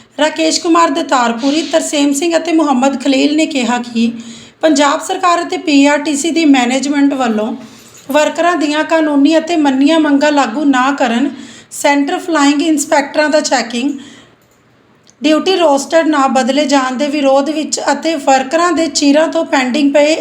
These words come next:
ਏਰੀਅਰਜ਼ ਦੀ ਅਧੂਰੀ ਅਦਾਇਗੀ ਕੀਤੇ ਜਾਣ ਦੇ ਵਿਰੁੱਧ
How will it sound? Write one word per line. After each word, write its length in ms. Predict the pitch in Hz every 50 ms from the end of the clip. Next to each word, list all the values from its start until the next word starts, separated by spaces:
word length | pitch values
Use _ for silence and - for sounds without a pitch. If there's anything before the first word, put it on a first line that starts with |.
| - 285
ਏਰੀਅਰਜ਼ 500 | 262 254 254 262 277 285 285 285 285 359 370 - - - - - - - - _ - 233
ਦੀ 140 | 294 453 466 370
ਅਧੂਰੀ 360 | 320 - 349 330 294 294 311 311
ਅਦਾਇਗੀ 420 | 277 285 262 247 254 233 269 294
ਕੀਤੇ 320 | - 294 277 - - 302 294
ਜਾਣ 320 | 233 269 247 233 233 233
ਦੇ 140 | 233 277 285
ਵਿਰੁੱਧ 380 | 277 294 262 247 240 214 220